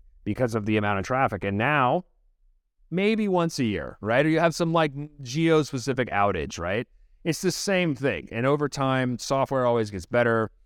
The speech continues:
Uh, and the way that you do that, I think, is by identifying these, these bugs that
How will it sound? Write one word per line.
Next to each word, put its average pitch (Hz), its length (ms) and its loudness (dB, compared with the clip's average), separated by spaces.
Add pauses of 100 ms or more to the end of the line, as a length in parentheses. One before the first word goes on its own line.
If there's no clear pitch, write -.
(280)
Uh, 95 260 2
and 101 140 -4
the 101 60 -2
way 113 160 4
that 113 100 0
you 104 120 0
do 123 200 0
that, 107 160 4
I 95 80 0
think, 101 240 -4
is 95 120 -4
by 95 280 2
identifying 95 720 0
these, 90 260 -2
these 90 160 -6
bugs 107 360 2
that 90 160 -4